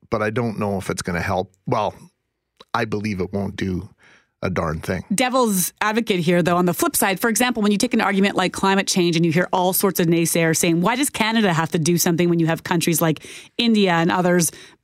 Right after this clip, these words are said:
Speaker 2: creating the world's bulk of po-, pollution," right? We, that comes up all the time. So when you think of the gun ban, we, we, often people are saying, "Well, why would we do that when the biggest gun market is just an hour and a half south of the border? You can get all the guns you want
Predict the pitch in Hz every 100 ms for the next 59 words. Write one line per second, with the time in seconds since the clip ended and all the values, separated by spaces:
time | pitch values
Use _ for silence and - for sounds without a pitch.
0 | _ _ _ - 233 202 190 185 175 165
1 | 202 196 160 190 185 185 170 - 175 -
2 | - 185 202 175 160 - 196 233 190 190
3 | 185 - - - 180 180 - 175 165 -
4 | 170 202 311 - - - - - 226 208
5 | 247 202 190 156 247 285 220 170 170 185
6 | 196 208 202 - 202 208 202 202 190 180
7 | 190 180 208 247 208 208 185 208 185 165
8 | 190 175 160 196 185 165 180 180 165 180
9 | - - - - 156 190 170 - 180 170
10 | 170 165 165 156 - 170 147 151 143 180
11 | 202 160 160 - - 185 180 170 175 180
12 | 170 160 160 180 170